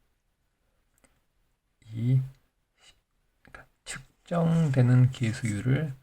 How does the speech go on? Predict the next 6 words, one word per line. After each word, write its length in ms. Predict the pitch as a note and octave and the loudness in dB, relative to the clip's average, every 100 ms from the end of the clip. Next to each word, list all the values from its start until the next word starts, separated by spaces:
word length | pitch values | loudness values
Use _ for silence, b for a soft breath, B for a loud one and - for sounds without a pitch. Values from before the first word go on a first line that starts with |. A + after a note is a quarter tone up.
| _ _ | _ _
실제 540 | - D#3+ C#3+ - D3 | -16 -12 -12 -12 -10
방출률로 880 | C3 B2 A#2+ - B2+ A2 A#2+ C3 C3 - _ | -6 -2 -2 -2 -4 -2 -2 -2 -2 -6 _
나눈 460 | A#2 F#2+ G2+ C3 B2+ | -10 -6 2 4 4
값이 960 | - - _ _ _ _ _ _ B2 | 2 -6 _ _ _ _ _ _ -8
검출 440 | C3 A#2+ G#2+ B2+ A2 | -8 -8 -6 -6 -6
효율입니다. 460 | G#2+ G#2 G#2 F#2+ | -6 -8 -12 -14